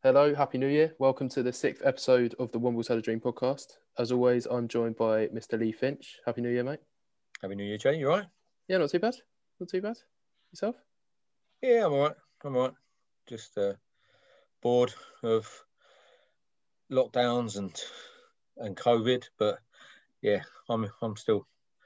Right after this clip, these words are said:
Speaker 2: still standing, as they
Speaker 1: Still
Speaker 2: say, so
Speaker 1: standing.
Speaker 2: not too bad.
Speaker 1: Good to hear. Uh, we are joined today by Don's fans, Robert Boyce and Chris Thorpe. How are we doing, fellas?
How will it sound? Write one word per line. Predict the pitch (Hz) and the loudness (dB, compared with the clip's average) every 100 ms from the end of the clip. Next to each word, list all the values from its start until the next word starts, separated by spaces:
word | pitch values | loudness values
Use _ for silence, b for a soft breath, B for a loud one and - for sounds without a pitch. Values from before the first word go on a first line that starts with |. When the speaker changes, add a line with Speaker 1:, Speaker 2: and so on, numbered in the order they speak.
| b b b - | b b b -10
Speaker 2:
still | - 151 | 0 0
standing, | - 135 117 107 | 4 4 6 4
as | 101 98 | 2 2
they | 95 | 0
Speaker 1:
Still | - 92 | 2 0
Speaker 2:
say, | |
so | 87 | 0
Speaker 1:
standing. | 131 117 110 107 | -4 -4 -8 -10
Speaker 2:
not | 101 | -12
too | - 95 | -10 -6
bad. | 87 82 _ _ _ _ _ _ - | -6 -6 _ _ _ _ _ _ -14
Speaker 1:
Good | |
to | - 120 | -14 -14
hear. | 131 _ _ _ _ _ _ _ _ | -16 _ _ _ _ _ _ _ _
Uh, | 117 120 120 | -6 -2 -2
we | 135 139 | 0 0
are | 131 | 2
joined | 151 151 147 143 - _ | 2 2 2 -4 -10 _
today | - 127 131 127 123 - | -12 -2 2 2 -2 -6
by | - 120 117 117 117 107 _ _ _ | -2 -2 0 -4 -6 -10 _ _ _
Don's | - 117 - | -6 -6 -4
fans, | 127 117 113 | -6 -6 -6
Robert | 131 117 | -6 -6
Boyce | - 123 120 - - | -4 -4 -4 -10 -16
and | - 113 | -14 -14
Chris | - 117 - | -12 -14 -6
Thorpe. | 139 170 _ _ _ _ - | -4 -4 _ _ _ _ -10
How | 120 | -8
are | |
we | 123 | -6
doing, | 135 | -6
fellas? | 123 143 151 | -6 -6 -8